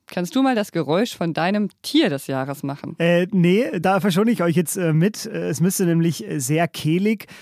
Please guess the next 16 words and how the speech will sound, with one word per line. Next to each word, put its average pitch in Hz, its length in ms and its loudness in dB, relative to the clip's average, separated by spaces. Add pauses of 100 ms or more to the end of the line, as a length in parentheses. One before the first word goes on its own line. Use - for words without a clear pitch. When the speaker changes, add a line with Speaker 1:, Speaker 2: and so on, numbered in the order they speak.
(280)
Speaker 2:
und, 165 300 2
äh, 156 160 0
eigentlich 160 360 -2
wie 160 80 0
so 156 80 0
ein 160 160 0
ekelhafter, 165 480 -4
lauter, 147 880 -2
äh, - 40 -8
Rübser 147 560 -2
klingen, 151 420 -2
der 147 300 -2
vom 139 240 -6
ganzen 175 420 -2
Herzen 147 540 -2
kommt. 156 320 -2